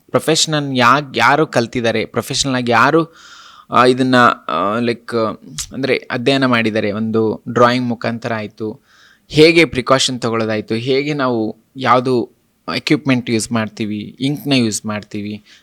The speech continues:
ನೀಡ್ಲ್‌ನ ಯೂಸ್ ಮಾಡ್ತೀವಿ, ಎಲ್ಲ ಥರದ ಒಂದು ಜ್ಞಾನ ಇರೋರ ಹತ್ರ ನೀವು ಹೋದಾಗ, ಆ, so ಒಂದು ಒಳ್ಳೆ ಟ್ಯಾಟೂ ಆಗುತ್ತೆ. ಅದು ಪರ್ಮನೆಂಟ್ ಆಗಿ ನಿಮ್ಮ ಜೊತೆಗೆ ಅದು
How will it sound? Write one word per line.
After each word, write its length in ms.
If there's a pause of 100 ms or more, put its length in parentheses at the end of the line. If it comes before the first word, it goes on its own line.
(120)
ನೀಡ್ಲ್‌ನ 340
ಯೂಸ್ 340
ಮಾಡ್ತೀವಿ, 420
ಎಲ್ಲ 360
ಥರದ 260
ಒಂದು 640
ಜ್ಞಾನ 300
ಇರೋರ 320
ಹತ್ರ 220
ನೀವು 180
ಹೋದಾಗ, 400
ಆ, 1080
so 140
ಒಂದು 220
ಒಳ್ಳೆ 220
ಟ್ಯಾಟೂ 280
ಆಗುತ್ತೆ. 320
ಅದು 120
ಪರ್ಮನೆಂಟ್ 500
ಆಗಿ 460
ನಿಮ್ಮ 380
ಜೊತೆಗೆ 500
ಅದು 480